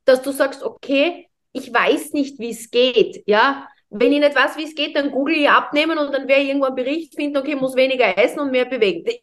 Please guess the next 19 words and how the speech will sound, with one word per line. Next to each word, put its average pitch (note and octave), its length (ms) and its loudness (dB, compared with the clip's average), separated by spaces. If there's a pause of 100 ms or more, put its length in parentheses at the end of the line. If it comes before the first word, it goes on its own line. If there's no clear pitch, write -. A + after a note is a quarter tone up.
(200)
Es C4 120 -10
ist, E4 280 -6
es C#4+ 400 -4
ist E4+ 80 -10
nicht F#4 140 -2
kompliziert. E4 580 -2
Wir B3 120 2
leben C4+ 200 4
im D4+ 100 -6
Informationszeitalter, B3 1600 -4
ja. C4 260 2 (360)
Einen D4 280 0
Plan C4+ 340 6 (120)
zu G4 100 -4
finden F4 320 -2
ist E4+ 180 -2
nicht F#4 200 -4
das F#4 160 -4
Problem. D4+ 680 -4